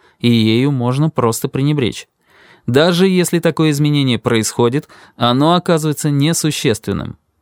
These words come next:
Теперь настала пора для следующего осторожного шага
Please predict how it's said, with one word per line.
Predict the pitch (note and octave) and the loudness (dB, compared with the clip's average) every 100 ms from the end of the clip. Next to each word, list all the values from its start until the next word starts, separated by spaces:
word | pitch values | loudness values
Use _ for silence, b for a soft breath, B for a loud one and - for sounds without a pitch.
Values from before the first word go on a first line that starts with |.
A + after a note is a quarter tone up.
| _ _ _ | _ _ _
Теперь | - G#2 - C#3+ C#3 - b b - | -4 -2 2 0 0 -6 b b -2
настала | A2+ - C3+ C3 B2+ | -2 0 2 2 2
пора | B2+ C3+ C3 | 0 0 0
для | B2 A#2+ | -2 -2
следующего | - B2 C#3+ C#3+ - D3 C3+ | 0 0 0 -2 -2 -2 -2
осторожного | - B2 C3 B2+ C3 | 0 0 0 0 -2
шага | B2 D3+ A2 F#2 | -2 -2 -2 -4